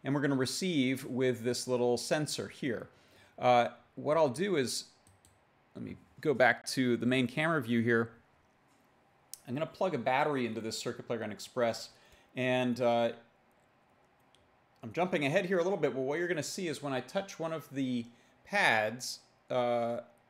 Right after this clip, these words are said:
let's see, you're gonna see a little L E D. It's gonna be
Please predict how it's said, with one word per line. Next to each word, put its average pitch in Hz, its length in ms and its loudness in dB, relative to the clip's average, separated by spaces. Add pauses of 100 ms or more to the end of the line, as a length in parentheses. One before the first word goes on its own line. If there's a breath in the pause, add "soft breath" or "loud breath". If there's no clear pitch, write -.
(120)
let's 117 200 -16
see, - 420 -12
you're 139 120 -8
gonna 196 160 -6
see 131 420 -2
a 151 100 -4
little 185 300 0
L 180 200 4
E 170 40 -2
D. 151 140 0
It's 104 160 -2
gonna 156 140 -2
be 139 340 2